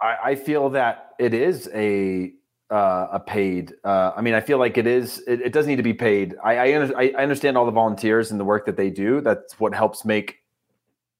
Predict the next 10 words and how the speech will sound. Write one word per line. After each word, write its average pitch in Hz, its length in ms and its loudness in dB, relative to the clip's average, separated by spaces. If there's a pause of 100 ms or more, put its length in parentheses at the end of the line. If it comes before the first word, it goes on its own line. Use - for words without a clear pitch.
(500)
youth 117 300 0
soccer 107 580 0
tick. 131 400 -2 (280)
However, 139 600 0 (560)
youth 370 240 -2
soccer 170 380 0
is 113 100 -6
also 123 400 -2
extremely 113 600 -2
profitable, 80 600 -4